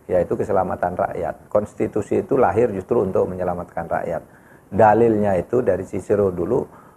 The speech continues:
"Salus populi suprema lex." Keselamatan rakyat itu adalah hukum yang tertinggi.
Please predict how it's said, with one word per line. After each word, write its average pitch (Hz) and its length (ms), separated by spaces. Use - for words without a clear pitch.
"Salus 101 400
populi 101 400
suprema 101 400
lex." - 480
Keselamatan 107 640
rakyat 107 400
itu 104 380
adalah 95 260
hukum 104 320
yang 92 160
tertinggi. 85 480